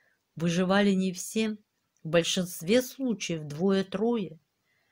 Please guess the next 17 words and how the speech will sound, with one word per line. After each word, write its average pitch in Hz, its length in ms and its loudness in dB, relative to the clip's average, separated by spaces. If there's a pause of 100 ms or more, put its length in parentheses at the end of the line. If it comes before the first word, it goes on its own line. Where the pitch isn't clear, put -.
(880)
В 180 100 2
обычной 240 500 4
средневековой 226 800 6
семье 247 560 2
было 202 240 4
преимущественно 190 1160 2
пять-шесть 254 800 -2
человек. 151 760 -10 (1160)
Детей 359 580 8
иногда 247 400 6
использовали 220 920 2 (380)
как - 240 2
свидетелей 202 880 4
в 180 60 -6
судебных 208 640 2
делах. 160 720 -4
Например, 214 600 4